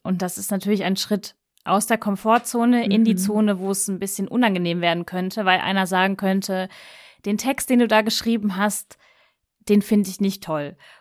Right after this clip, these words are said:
Speaker 1: Oder dass du deine Preise erhöhst, finde ich jetzt wirklich frech. <laughs>
Speaker 2: Mhm,
Speaker 1: Und solche
Speaker 2: ja.
Speaker 1: Stimmen gibt's von überall und denen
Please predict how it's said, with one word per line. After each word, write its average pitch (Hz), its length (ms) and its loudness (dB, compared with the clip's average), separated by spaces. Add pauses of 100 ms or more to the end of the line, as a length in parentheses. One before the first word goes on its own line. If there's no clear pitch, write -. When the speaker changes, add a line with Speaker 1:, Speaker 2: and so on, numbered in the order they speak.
(140)
Speaker 1:
Oder 208 180 2
dass 214 180 0
du 214 80 -6
deine 196 200 2
Preise 208 400 2
erhöhst, 175 520 -2
finde 208 180 4
ich 180 80 -4
jetzt 175 240 -6
wirklich 220 440 -2
frech. - 440 -8 (100)
<laughs> - 0 - (720)
Speaker 2:
Mhm, 180 120 -2
Speaker 1:
Und 214 120 4
solche 254 220 6
Speaker 2:
ja. 294 120 4
Speaker 1:
Stimmen 247 260 4
gibt's 233 200 -4
von 220 120 0
überall 202 520 0
und 180 200 -6
denen 196 360 -2